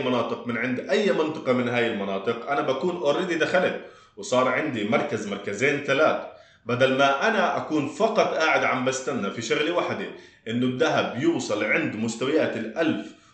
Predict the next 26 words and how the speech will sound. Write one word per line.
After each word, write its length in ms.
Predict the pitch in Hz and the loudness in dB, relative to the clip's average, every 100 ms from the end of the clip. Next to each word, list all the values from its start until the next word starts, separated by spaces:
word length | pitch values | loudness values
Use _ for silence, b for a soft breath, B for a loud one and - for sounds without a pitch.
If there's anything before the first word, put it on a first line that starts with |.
| B | B
وخمسمية 600 | 120 151 147 - 190 190 | -4 -2 -2 -2 0 0
وأبلش، 560 | 131 120 101 92 - - b b b | 0 0 0 -2 -10 -16 b b b
والألف 300 | 139 240 - | 2 2 0
وخمسمية 840 | - 202 196 175 139 135 135 - - | -2 -2 -2 -4 -4 -6 -8 -12 -8
لا 180 | 113 160 | 2 4
وصلها، 560 | 208 196 - 190 170 131 | 6 4 4 2 0 0
ما 260 | 131 175 | 0 0
يعني 420 | 123 101 98 143 156 - | 2 -2 -2 -2 -4 -8
ممكن 360 | 135 156 160 147 | -4 -4 -2 -4
إنه 200 | 135 139 | -4 -4
يكون 280 | 127 143 123 | -4 -2 -2
في 100 | 123 | 0
هذيك 280 | 123 127 123 | 0 -2 -6
الحالة 420 | - 90 85 - | -4 -6 -6 -10
ما 200 | 98 139 | 0 2
يوصلها 440 | 214 196 190 180 175 | 4 4 2 2 2
الذهب، 440 | 160 147 147 151 - B B 104 | 2 2 2 0 -4 B B -6
وأنا 160 | 104 | 0
ما 140 | 117 180 | 2 2
أكون 260 | - 190 | 4 2
استثمرت، 640 | 175 175 - 151 143 143 117 | 2 0 0 2 2 0 -2
وأنا 260 | 110 107 | -2 -2
يكون 320 | 107 151 160 | -4 -4 -2
بس 260 | 175 202 - | 0 0 -2
ضيعت 540 | 127 135 151 139 - 139 | 0 2 2 2 0 0
وقت، 320 | 131 139 | 0 0